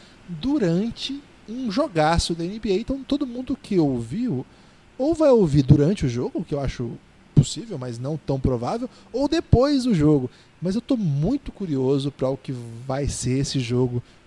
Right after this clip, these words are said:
do DeMar DeRozan contra o Toronto Raptors.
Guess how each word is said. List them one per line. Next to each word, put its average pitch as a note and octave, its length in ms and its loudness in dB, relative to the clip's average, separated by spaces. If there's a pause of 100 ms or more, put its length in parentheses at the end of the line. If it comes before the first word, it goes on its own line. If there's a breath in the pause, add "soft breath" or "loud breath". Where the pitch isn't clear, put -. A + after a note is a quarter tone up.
(120)
do C3 100 -4
DeMar B2+ 340 2
DeRozan B2 640 6 (340 soft breath)
contra D#3 360 4
o C#3+ 40 0
Toronto B2 400 2
Raptors. A2+ 560 -2